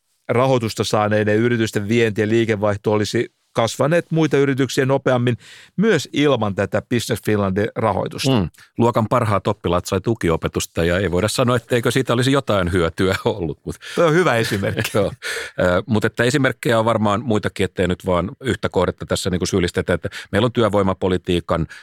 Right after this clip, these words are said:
Speaker 2: vaikuttavuus, voisi olla hyvä tällä
Speaker 1: Aktiivimalli, juu, se, tai erilaisten koulutushankkeiden teho, onhan
Speaker 2: Niin,
Speaker 1: näitä kysymyksiä
Speaker 2: niin,
Speaker 1: vaikka
Speaker 2: niin kuin
Speaker 1: kuinka
Speaker 2: juuri,
Speaker 1: paljon.
Speaker 2: juuri aikaisemmin todettiin, kyllä.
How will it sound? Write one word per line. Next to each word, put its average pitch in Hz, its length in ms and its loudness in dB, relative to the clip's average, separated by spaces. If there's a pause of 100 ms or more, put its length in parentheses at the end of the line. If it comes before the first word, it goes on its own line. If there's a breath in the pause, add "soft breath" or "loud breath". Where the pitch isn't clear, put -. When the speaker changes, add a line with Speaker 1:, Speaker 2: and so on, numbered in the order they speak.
(180 loud breath)
Speaker 2:
vaikuttavuus, 85 680 0
voisi 87 200 2
olla 92 100 2
hyvä 98 80 2
tällä - 100 4
Speaker 1:
Aktiivimalli, 147 600 0
juu, 143 280 -2
se, 135 220 0 (140)
tai 127 220 2
erilaisten 135 560 0
koulutushankkeiden 120 960 0
teho, 113 280 0
onhan 113 200 2
Speaker 2:
Niin, 113 60 -2
Speaker 1:
näitä 113 180 -2
kysymyksiä 104 320 -2
Speaker 2:
niin, 98 60 0
Speaker 1:
vaikka 107 80 -4
Speaker 2:
niin 107 100 0
kuin 113 100 2
Speaker 1:
kuinka 98 100 2
Speaker 2:
juuri, 98 200 2
Speaker 1:
paljon. 98 180 -6
Speaker 2:
juuri 95 220 2
aikaisemmin 92 420 -4
todettiin, 87 420 -4
kyllä. 87 260 0